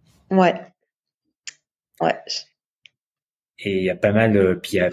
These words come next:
Speaker 2: pas mal de lignes, euh, de lignes, euh, ouais, le voyage en train en Europe est en train un petit peu là de, il y a pas mal de lignes mythiques qui veulent,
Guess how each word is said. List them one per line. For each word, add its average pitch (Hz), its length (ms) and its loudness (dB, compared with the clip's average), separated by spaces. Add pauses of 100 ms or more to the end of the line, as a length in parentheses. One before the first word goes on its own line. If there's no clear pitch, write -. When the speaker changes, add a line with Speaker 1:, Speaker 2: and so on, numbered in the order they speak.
(120)
Speaker 2:
pas 110 80 0
mal 120 240 2
de 117 80 4
lignes, 117 400 2
euh, 98 680 0
de 101 120 -8
lignes, 120 440 0
euh, 101 320 2
ouais, 147 200 0
le 110 80 -2
voyage 117 340 4
en 117 100 0
train 156 200 -4
en 143 80 2
Europe 120 320 2
est 107 40 2
en 101 100 -4
train - 180 -2
un 120 60 2
petit - 160 -10
peu 135 160 -4
là 110 120 2
de, 98 300 -6 (380)
il 107 40 -14
y - 20 -10
a - 40 -6
pas 147 100 2
mal 180 160 2
de 139 80 4
lignes 135 300 4
mythiques 127 440 0
qui - 180 -18
veulent, 110 180 -4